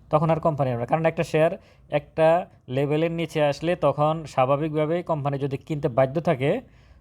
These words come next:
তখন কোনো কোম্পানি আর জেটে যাবে না। আপনারা নিশ্চিত থাকতে পারেন, তারা ঠিকভাবে ডিভিডেন্ড দেবে, সমস্ত কিছু করবে। মানে গোড়ায় যখন হাত দেবে, তখন বাকি সব ঠিক। সুতরাং বিনিয়োগকারী ভাইরা, আপনারা অবশ্যই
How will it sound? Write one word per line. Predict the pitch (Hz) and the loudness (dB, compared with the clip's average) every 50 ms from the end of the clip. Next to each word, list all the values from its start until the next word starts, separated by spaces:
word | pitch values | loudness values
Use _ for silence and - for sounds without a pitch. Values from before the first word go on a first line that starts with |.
| _ _ - | _ _ 0
তখন | 151 147 139 165 170 175 208 233 - - _ _ _ _ _ _ _ - | 2 2 4 4 4 2 2 -2 -8 -20 _ _ _ _ _ _ _ -6
কোনো | - 165 185 196 | -2 -2 0 0
কোম্পানি | 196 185 175 185 185 190 | 0 0 0 0 0 0
আর | |
জেটে | 180 160 160 151 156 151 | 2 2 2 2 2 2
যাবে | 139 131 117 113 | 2 0 0 -2
না। | 113 113 113 110 120 | -4 -6 -8 -8 -8
আপনারা | 131 127 135 151 170 | -6 -4 -4 -2 -2
নিশ্চিত | 175 180 175 - 165 143 | -2 -4 -4 -6 -8 -6
থাকতে | - 156 - 165 | -6 -6 -4 -2
পারেন, | 156 147 135 127 123 | 0 2 2 2 0
তারা | - 135 147 | -2 -2 -4
ঠিকভাবে | 143 - 160 160 160 151 160 165 156 160 | -4 -2 -2 -2 0 0 0 0 0 0
ডিভিডেন্ড | 151 156 147 143 151 143 151 151 147 | 0 0 0 0 0 0 0 -2 0
দেবে, | 151 151 160 156 | 0 -2 -2 -2
সমস্ত | 156 - 180 175 175 175 180 180 175 175 - 180 | -2 -2 -2 -2 0 2 2 0 0 -2 -4 -4
কিছু | 160 160 143 151 | -4 -4 -4 -2
করবে। | 139 131 110 104 104 98 98 - - - - - _ _ - - | -2 -4 -4 -4 -6 -8 -10 -12 -16 -20 -20 -20 _ _ -18 -8
মানে | 113 113 127 143 139 | -2 0 2 2 2
গোড়ায় | 117 110 147 156 160 160 156 | 2 4 4 6 6 6 6
যখন | 147 160 156 175 190 | 4 0 -4 -4 -4
হাত | 160 135 143 143 | -4 -4 -4 -4
দেবে, | 143 147 165 165 180 196 | -4 -4 -6 -6 -6 -6
তখন | 190 - 151 135 151 147 143 | -6 -6 -6 -6 -6 -4 -4
বাকি | 143 135 127 135 | -2 -2 -2 -4
সব | 127 - 135 127 - | -4 -6 -6 -6 -6
ঠিক। | - 151 120 - - _ - - - _ _ _ _ _ _ - - - - - - - - - - - - - - - - - - - - - - - - - | -6 -8 -8 -8 -10 _ -20 -20 -20 _ _ _ _ _ _ -20 -20 -20 -20 -20 -20 -20 -20 -20 -20 -20 -20 -20 -20 -20 -20 -20 -20 -20 -20 -20 -20 -10 -6 0
সুতরাং | 151 131 170 170 170 | 2 4 4 4 2
বিনিয়োগকারী | 165 170 165 160 156 - 160 160 156 | 0 0 0 0 0 0 0 0 2
ভাইরা, | 143 139 147 151 165 | 2 2 2 2 2
আপনারা | 156 135 143 143 143 156 175 | 0 0 -2 -2 0 0 0
অবশ্যই | 175 143 131 139 170 - - 165 160 180 | -2 -2 -4 -4 -4 -4 -2 -2 -2 -2